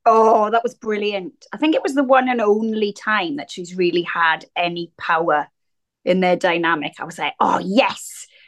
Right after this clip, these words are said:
brilliant." I, it, this programme, though, I don't know if you ever have this moment where I watch it and I think, "I wonder if I'm a bad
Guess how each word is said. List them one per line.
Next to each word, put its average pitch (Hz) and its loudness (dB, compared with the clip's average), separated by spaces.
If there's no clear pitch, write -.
brilliant." 208 2
I, 294 2
it, 349 -6
this 508 4
programme, 440 2
though, 262 2
I 262 2
don't 403 -2
know 415 -2
if 403 -6
you 370 2
ever 349 -2
have 302 -2
this 285 -8
moment 277 2
where 160 -4
I 220 0
watch 311 0
it 190 -4
and 185 -10
I 180 -10
think, 175 -10
"I 226 2
wonder 269 4
if 294 0
I'm 226 0
a 208 -6
bad 202 0